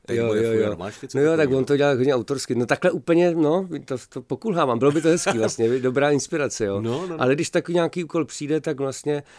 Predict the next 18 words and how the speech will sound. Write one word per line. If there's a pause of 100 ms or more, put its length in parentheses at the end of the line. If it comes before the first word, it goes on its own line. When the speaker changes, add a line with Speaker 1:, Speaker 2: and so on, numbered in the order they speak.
(140)
Speaker 2:
myslím
si,
že
nejenom
já
to,
eh,
jako
člověk
přivítá,
že, (340)
že
se
díky
tomu
něco
naučí,
no.